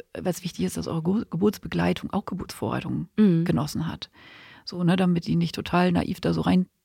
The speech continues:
Speaker 1: sch-, und sich wundern, dass die Frau so komische Töne macht und so. Ähm, und
Speaker 2: Und
Speaker 1: auch ein
Speaker 2: gerade
Speaker 1: paar
Speaker 2: wenn man
Speaker 1: konkrete
Speaker 2: keine
Speaker 1: Sachen.
Speaker 2: eins zu eins Betreuung hat, finde ich
Speaker 1: Ja.
Speaker 2: Geburtsvorbereitung auf jeden Fall Must-Have.
Speaker 1: Ja.
Speaker 2: Also das muss man machen, ne?
Speaker 1: Ja.
Speaker 2: Ich finde immer, wenn man dann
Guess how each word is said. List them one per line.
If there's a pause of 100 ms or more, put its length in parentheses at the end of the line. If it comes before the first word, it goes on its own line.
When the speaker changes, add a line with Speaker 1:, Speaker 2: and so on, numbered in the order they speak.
(240)
Speaker 1:
sch-,
und
sich
wundern,
dass
die
Frau
so
komische
Töne
macht
und
so. (680)
Ähm, (140)
und
Speaker 2:
Und
Speaker 1:
auch
ein
Speaker 2:
gerade
Speaker 1:
paar
Speaker 2:
wenn
man
Speaker 1:
konkrete
Speaker 2:
keine
Speaker 1:
Sachen.
Speaker 2:
eins
zu
eins
Betreuung
hat,
finde
ich
Speaker 1:
Ja.
Speaker 2:
Geburtsvorbereitung
auf
jeden
Fall
Must-Have.
Speaker 1:
Ja.
Speaker 2:
Also
das
muss
man
machen,
ne?
Speaker 1:
Ja. (400)
Speaker 2:
Ich
finde
immer,
wenn
man
dann